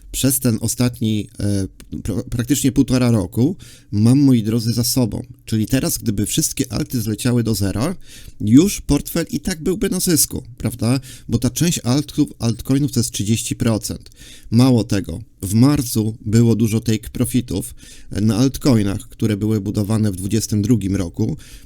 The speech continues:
więc altcoiny i tak już zarobiły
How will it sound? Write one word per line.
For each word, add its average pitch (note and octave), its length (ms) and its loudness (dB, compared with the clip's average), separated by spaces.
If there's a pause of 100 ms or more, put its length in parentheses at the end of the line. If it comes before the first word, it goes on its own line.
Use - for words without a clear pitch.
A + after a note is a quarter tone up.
więc A#2 520 0
altcoiny B2+ 580 4
i B2 160 -2
tak D3 280 -6
już G#2 180 2
zarobiły G2 600 0